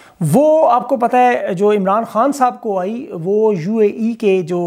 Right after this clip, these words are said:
क्राउन प्रिंस हैं उनकी तरफ से, उसके बारे में बात करते हैं। लेकिन दोनों कॉलों में हो क्या रहा है, क्या होने जा रहा है, उससे पॉलिसी कैसे शिफ्ट हो रही है। सऊदी अरब के तमाम मामलात आपको पता है उनकी हिफाजत के लिए हम हर वक्त मौजूद हैं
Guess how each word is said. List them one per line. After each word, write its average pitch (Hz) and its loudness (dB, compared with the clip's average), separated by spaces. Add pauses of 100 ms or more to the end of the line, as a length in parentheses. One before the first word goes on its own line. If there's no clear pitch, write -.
(200)
क्राउन 190 0
प्रिंस 185 -4
हैं 190 0
उनकी 160 -6
तरफ 143 -10
से, - -10
उसके 240 -2
बारे 190 0
में 165 -8
बात 143 -4
करते 156 -8
हैं। 214 -4
लेकिन 220 -6
दोनों 233 0
कॉलों 233 -2
में 254 -4
हो 185 -6
क्या 175 -4
रहा 175 -2
है, 175 -6 (280)
क्या 202 2
होने 143 -2
जा 131 -8
रहा 151 -10
है, - -18 (360)
उससे 214 0
पॉलिसी 214 -2
कैसे 175 -8
शिफ्ट - -16
हो 147 -8
रही 131 -10
है। - -16 (220)
सऊदी 285 2
अरब 339 2
के 330 -4
तमाम 285 0
मामलात 175 -2
आपको 151 -10
पता 160 -10
है 185 -4
उनकी 185 -8
हिफाजत 165 -2
के 233 -2
लिए 208 0 (480)
हम 233 2
हर 233 2
वक्त 208 -4
मौजूद 170 -6
हैं 139 -16